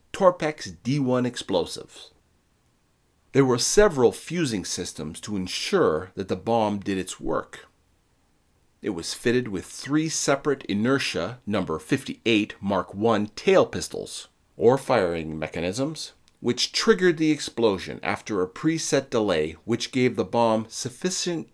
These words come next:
time to penetrate the target before exploding.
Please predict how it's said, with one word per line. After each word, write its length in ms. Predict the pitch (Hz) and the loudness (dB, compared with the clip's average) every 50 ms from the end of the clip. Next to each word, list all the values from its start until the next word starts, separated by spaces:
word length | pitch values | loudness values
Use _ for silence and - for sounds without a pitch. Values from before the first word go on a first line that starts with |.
| _ _ - | _ _ -12
time 460 | - - 131 110 95 85 80 92 104 - | -6 -4 -2 0 0 0 -2 -4 -8 -8
to 180 | - 107 92 78 - _ | -6 -6 -6 -8 -10 _
penetrate 540 | - - 175 180 165 - - 139 123 123 - | -6 -4 -2 -2 -4 -4 -4 -4 -4 -4 -6
the 80 | - | -12
target 480 | - - - - 120 104 90 90 82 - | -12 -10 0 2 2 2 2 0 -6 -6
before 320 | - 107 - - 98 87 | -10 -12 -4 -2 -2 -2
exploding. 640 | 92 - - - - - - 135 113 - - - | -2 -4 -8 -8 -4 0 0 2 0 0 -2 -8